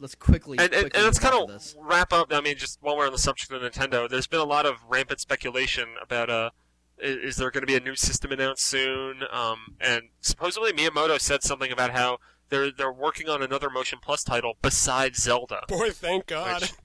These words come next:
Speaker 2: I mean, I mean, it's about frickin' time, but, I mean, that's, that's good news. And what do you guys think about this new system stuff?
Speaker 3: Wii Motion
Speaker 2: Do you think
Speaker 3: Plus
Speaker 2: we're actually
Speaker 3: is the
Speaker 2: gonna
Speaker 3: new
Speaker 2: s-
Speaker 3: Wii Speak.
Speaker 1: I don't expect to see any sort of legitimate new console or handheld from Nintendo in two thousand and ten.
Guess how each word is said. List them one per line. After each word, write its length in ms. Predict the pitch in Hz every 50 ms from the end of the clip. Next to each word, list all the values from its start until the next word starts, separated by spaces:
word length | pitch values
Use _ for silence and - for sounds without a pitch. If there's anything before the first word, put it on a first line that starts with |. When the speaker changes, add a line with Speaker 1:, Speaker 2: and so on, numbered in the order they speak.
| - - - - - - - _ _ - - - -
Speaker 2:
I 80 | - 147
mean, 140 | 160 160 151 -
I 60 | - 156
mean, 180 | 156 151 143 -
it's 160 | - - 156 -
about 240 | 131 151 147 139 _ _ _
frickin' 440 | - - - - 175 - 135 117 -
time, 460 | - 139 147 160 135 113 107 104 104 - _ _
but, 260 | - 120 113 113 110 113
I 40 | 117
mean, 160 | 117 117 117 113
that's, 300 | 123 123 - - - -
that's 220 | 143 135 127 -
good 200 | - - 147 131
news. 400 | 127 127 127 127 127 127 127 120
And 220 | 127 123 123 123 127
what 140 | 135 147
do 60 | 170 190
you 60 | 180
guys 160 | 190 175 160
think 120 | - 170 -
about 160 | - 156 147
this 240 | - - - - - - 143 135
new 160 | 135 147 151
system 460 | - - - 147 139 - - - 113 107
stuff? 500 | 101 - - - 101 95 104 - - - _
Speaker 3:
Wii 220 | - 175 196 226 226
Motion 340 | 202 190 202 202 - - 196
Speaker 2:
Do 40 | 151
you 80 | 151
think 140 | 175 180 185
Speaker 3:
Plus 140 | 185 185 - 151
Speaker 2:
we're 20 | 151 151
actually 220 | 156 156 175 170
Speaker 3:
is 40 | 151
the 220 | 160 156 151 143
Speaker 2:
gonna 80 | - 156
Speaker 3:
new 60 | 160
Speaker 2:
s- 60 | 160
Speaker 3:
Wii 0 |
Speak. 520 | - - - - 151 147 139 127 - - - - _ _ _ - - - - - - _ _ _ _ - - - - - - -
Speaker 1:
I 80 | - -
don't 180 | - - - -
expect 280 | - - - - - 220
to 80 | -
see 260 | - - 160 151 147
any 400 | 123 135 143 143 143 139 139 135
sort 320 | 131 - - - 131 127 123
of 340 | 120 120 120 120 113 120 123
legitimate 640 | 135 139 135 131 131 123 123 123 120 120 123 135
new 400 | 131 123 123 120 120 117 117 107
console 460 | - - 117 110 113 110 - 120 113
or 240 | 113 110 85 110 110 104
handheld 280 | 113 107 110 113 110
from 100 | 107 110
Nintendo 400 | 110 110 104 113 104 104 104 104
in 60 | 104 110
two 80 | 104
thousand 300 | - 101 101 98 - 95
and 120 | 101 110 113
ten. 260 | 104 107 104 104